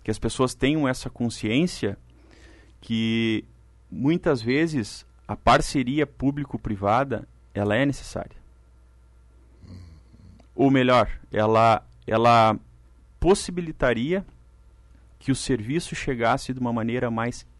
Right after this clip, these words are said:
eficaz àquele que necessita. Quem são eles? Os cidadãos. E, via de regra, aqueles que não têm condições financeiras. Porque a gente bem sabe que a,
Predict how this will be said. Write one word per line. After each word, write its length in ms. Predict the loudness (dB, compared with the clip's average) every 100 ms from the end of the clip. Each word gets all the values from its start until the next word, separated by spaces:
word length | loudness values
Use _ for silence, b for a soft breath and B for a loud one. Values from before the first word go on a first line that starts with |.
| -8
eficaz 840 | -8 -8 -16 -4 -4 -4 -18 -20 -20 -20 -20 -20 -20 -20 -20 _ -6
àquele 400 | -6 -4 -6 -4
que 120 | -8
necessita. 600 | -10 -12 -16 -18 -18 -20 -20 -20 -20 _ -20 _ b b b b b -10
Quem 240 | -6 -6
são 320 | -2 0 0
eles? 380 | 0 -2 -8 -20 -20 b b b -16
Os 100 | -8
cidadãos. 680 | -4 -2 -2 -6 -6 -16 -20 -20 _
E, 140 | -4 -4
via 260 | -2 -2
de 100 | 0
regra, 400 | -2 -2 -6 -8 -16 -14
aqueles 380 | -8 -6 -6 -6
que 100 | -4
não 220 | -4 -4
têm 200 | -4 -4
condições 460 | -4 -8 -6 -10
financeiras. 560 | -8 -8 -8 -10 -14 -14 -20 -20 -20 b b b b
Porque 140 | -4 -2
a 40 |
gente 260 | -2 -4 0
bem 200 | 2 4
sabe 440 | 6 6 6 0 -20 b b b b b -10
que 140 | -2
a, 320 | 2 2 0